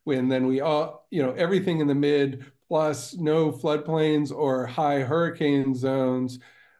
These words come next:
um, no historic places, and no, you know, areas that are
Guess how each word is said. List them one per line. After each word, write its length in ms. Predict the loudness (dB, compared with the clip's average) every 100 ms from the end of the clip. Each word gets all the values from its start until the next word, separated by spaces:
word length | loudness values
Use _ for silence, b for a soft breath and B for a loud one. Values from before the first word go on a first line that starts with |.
| -6
um, 420 | -4 -2 -2 0
no 240 | 2 2
historic 560 | 0 -2 0 0 0 -2
places, 640 | 0 0 0 -2 -4 -4 -6
and 300 | -4 0 2
no, 720 | 2 2 2 0 0 -2 -6 -16 -8
you 100 | -6
know, 120 | -4
areas 460 | 0 2 2 0
that 140 | 0 0
are 300 | -2 -4